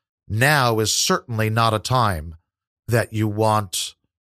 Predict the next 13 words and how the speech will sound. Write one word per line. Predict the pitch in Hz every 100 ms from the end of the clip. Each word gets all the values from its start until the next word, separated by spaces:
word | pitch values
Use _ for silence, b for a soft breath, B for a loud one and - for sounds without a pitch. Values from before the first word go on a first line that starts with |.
| _ _ _ _
the | 117
federal | 113 135 113 110
government | 127 120 104 101
to | 107
have | 104 107
a | 101
monopoly | 104 107 101 98 104
on | 98
the | 95
story | - 110 95
of | 95
American | 95 95 92 90
immigration, | 90 98 123 110 -